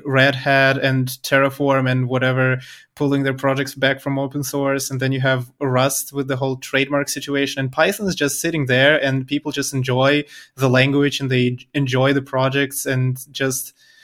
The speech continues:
uh, love coding in it. And I think this is what I like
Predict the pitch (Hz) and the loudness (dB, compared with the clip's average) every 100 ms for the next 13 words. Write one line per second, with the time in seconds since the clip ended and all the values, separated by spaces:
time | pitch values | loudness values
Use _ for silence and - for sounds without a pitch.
0 | _ _ _ 147 131 127 123 127 _ 135 | _ _ _ -2 0 0 -2 -6 _ -2
1 | 135 131 - 143 143 127 120 127 123 131 | 0 0 -2 -2 0 0 -2 0 0 0
2 | 139 143 160 135 135 127 127 123 - _ | 0 0 -2 -2 2 4 4 2 -4 _
3 | _ _ _ 135 131 131 127 | _ _ _ 0 4 4 2